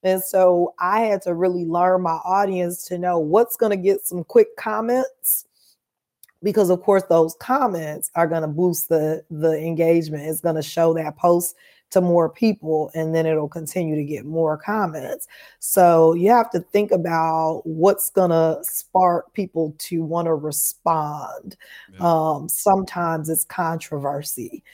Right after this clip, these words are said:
Speaker 2: Yeah.
Speaker 1: Um, you know, many times it's controversy on social media. You know, when I say controversy, you know, you don't wanna create,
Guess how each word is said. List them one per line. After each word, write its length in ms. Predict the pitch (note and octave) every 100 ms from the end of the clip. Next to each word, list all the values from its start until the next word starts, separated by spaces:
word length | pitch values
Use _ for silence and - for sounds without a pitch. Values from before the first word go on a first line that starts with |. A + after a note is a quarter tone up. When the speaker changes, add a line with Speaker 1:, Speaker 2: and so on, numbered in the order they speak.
| - -
Speaker 2:
Yeah. 140 | G2+
Speaker 1:
Um, 560 | C3+ D#3+ D3+ - - -
you 200 | G#3+ F#3+
know, 240 | F#3 D#3+ D#3+
many 420 | F3+ G#3+ C#4 G#3+
times 480 | - D3 B2 C#3+ -
it's 120 | E3
controversy 920 | - D3 D3 D3 B2 - - E3+ -
on 240 | G#3 F#3+
social 400 | F#3 A3 G3 -
media. 480 | F#3+ G3+ G3 F3 E3+
You 220 | F#3 F#3+
know, 240 | G3 F#3 F3+
when 160 | F#3+
I 100 | G3+
say 220 | G#3 F#3 F#3
controversy, 760 | F#3+ F#3 F#3 E3 E3 E3+ E3
you 220 | D#3+ E3
know, 140 | F3 D#3+
you 160 | E3
don't 200 | G#3 F3+
wanna 220 | E3 E3 D#3+
create, 500 | - E3+ D#3+ D#3